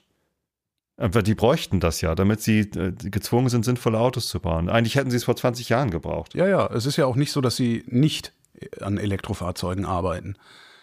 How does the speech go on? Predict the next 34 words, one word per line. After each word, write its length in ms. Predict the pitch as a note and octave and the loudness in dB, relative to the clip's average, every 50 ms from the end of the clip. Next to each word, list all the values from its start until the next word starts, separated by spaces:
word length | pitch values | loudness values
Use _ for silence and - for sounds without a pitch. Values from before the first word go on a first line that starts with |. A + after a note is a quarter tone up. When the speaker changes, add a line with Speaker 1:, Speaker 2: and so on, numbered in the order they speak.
| _ _ _ _ _ _ _ | _ _ _ _ _ _ _
Speaker 1:
Ja. 160 | - F2 E2 | -10 -6 -2
Speaker 2:
Ja, 160 | E2 A2+ C#3 D#3 | 0 0 0 0
sie, 260 | B2 C3 C3 - C3+ | 0 -2 -2 -2 -4
die 200 | B2+ C3 C3 G#2+ | -4 -4 -4 -2
scheinen 380 | G2+ - C#3+ C#3 C#3+ C#3+ C#3 C3 | -2 0 0 2 2 4 4 4
nur, 680 | C3 C3+ D#3 E3 E3+ E3+ E3+ E3 D#3+ D#3 B2 B2 B2+ C3 - | 4 4 4 4 4 4 2 2 0 -2 -4 -6 -8 -8 -6
ist 200 | C3+ - - - | -6 -4 -2 -2
doch, 200 | D3+ F#2+ G2 - | -2 -4 -4 -6
ich 160 | C3+ B2 - | -6 -6 -6
mein, 180 | C#3 C#3+ D3+ - | -4 -6 -6 -6
guck 140 | - D#3+ D3+ | -4 -4 -2
mal, 180 | C3 A2 G2+ - | -2 -2 -4 -6
ich, 220 | B2 - - - _ _ _ _ - - - - _ | -10 -12 -12 -14 _ _ _ _ -20 -20 -20 -12 _
ich 160 | - C3 - | -8 -2 0
werd 140 | D#3 G3+ G#3+ | 2 2 4
im 80 | G3+ | 4
Speaker 1:
Es 40 | D3 | 2
Speaker 2:
März 140 | C#3+ C3+ D3+ | 4 4 4
Speaker 1:
kommen 140 | - A2+ A#2+ | 4 4 4
immer 160 | C3 D3 F3+ | 6 6 6
Speaker 2:
ich 40 | F3 | 6
Speaker 1:
noch 120 | C3+ G#2+ | 6 4
neue 260 | G#2+ A#2 D3 E3 D3+ | 4 4 4 4 4
Verbrenner 420 | - - A#2 F#2 - B2+ E3 G3+ C#3+ | 4 2 0 2 2 2 2 4 4
auf 120 | G2 F#2 | 2 0
den 100 | - F#2 | 0 0
Markt. 140 | F2 F2 B2+ | 0 2 4
Speaker 2:
Ja. 80 | C3 D3+ | 4 6
Speaker 1:
Das 100 | E3+ F3 | 6 4
irritiert 400 | D3 A#2 A#2 - - F3 F3+ - | 4 2 0 0 -2 -2 0 0
mich 220 | A#2 G2+ - - | -2 -4 -4 -2
nachhaltig. 580 | A#2+ A#2 D3 F#3+ - - F2 E2 E2 - - - | 0 0 2 2 2 2 2 2 0 -2 -6 -4
Speaker 2:
Ich, 60 | A#2+ | -6
ja, 60 | - | -4